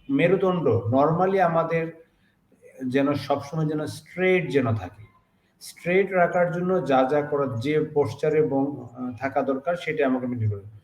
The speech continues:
যেমন আমি যদি বসে কম্পিউটারে কাজ করি, আমাকে চেষ্টা করতে হবে আমি যেন একটু সামনের দিকে ঝুঁকে, আহ, বসি, মেরুদণ্ড যেন সোজা থাকে, প্লাস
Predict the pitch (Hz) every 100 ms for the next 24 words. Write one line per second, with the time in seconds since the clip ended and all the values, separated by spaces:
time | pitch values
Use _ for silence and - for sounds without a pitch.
0 | _ _ _ - 151 151 175 190 190 196
1 | 151 160 165 170 170 160 147 139 156 160
2 | 156 147 127 - 131 151 139 135 135 151
3 | 151 131 - 147 151 - 165 147 131 127
4 | 135 135 135 127 135 127 135 131 139 139
5 | 117 113 - _ _ _ _ _ 131 127
6 | 110 107 123 120 - - - 127 - 156
7 | 185 - _ _ _ 127 143 139 139 135
8 | 131 139 135 147 139 147 147 147 - 180
9 | - - 147 131